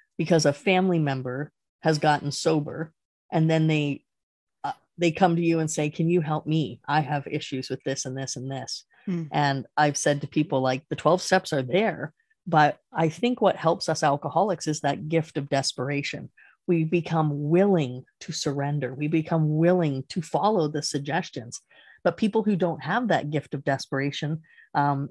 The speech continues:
Speaker 1: maybe they have other issues, familial issues, relationship issues. Um,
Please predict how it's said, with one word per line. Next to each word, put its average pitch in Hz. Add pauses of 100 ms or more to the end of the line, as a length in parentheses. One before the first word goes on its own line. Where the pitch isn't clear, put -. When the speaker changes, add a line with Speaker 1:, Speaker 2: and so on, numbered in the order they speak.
Speaker 1:
maybe 185
they 170
have 156
other 156
issues, 143 (360)
familial 151
issues, 143
relationship 139
issues. 139 (380)
Um, 139